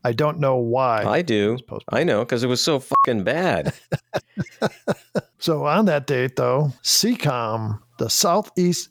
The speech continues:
Speaker 1: Asia Commonwealth telephone cable, inaugurated service at three P M local time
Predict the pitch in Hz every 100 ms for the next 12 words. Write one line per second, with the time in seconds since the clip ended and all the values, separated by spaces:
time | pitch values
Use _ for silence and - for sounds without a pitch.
0 | 165 156 135 143 135 - 151 170 160 147
1 | 147 - _ - 190 269 - 127 117 117
2 | 135 113 101 113 135 143 127 139 156 151
3 | 156 160 143 - 147 120 127 127 - 123
4 | - - 180 180 - 175 151 147 139 127
5 | 156 165 170 - 170 135 101 113